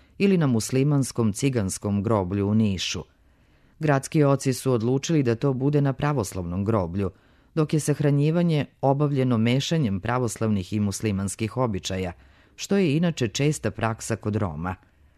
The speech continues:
Ni prisustvo beogradskog muftije Muhameda Jusuf Spahića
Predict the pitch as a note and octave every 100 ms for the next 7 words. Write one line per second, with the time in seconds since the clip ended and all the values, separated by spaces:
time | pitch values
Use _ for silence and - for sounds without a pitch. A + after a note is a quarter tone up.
0 | _ _ _ _ - - E3 D3+ E3+ E3+
1 | F#3 - D#3+ D#3 C#3+ D3 D3 D#3 - C#3
2 | B2 C3+ C3+ - E3 G2+ F2+ G2 - A2
3 | G#2+ G#2+ G2+ F#2 A2+ F#2+ E2 - B2 B2
4 | D#3 - A#2+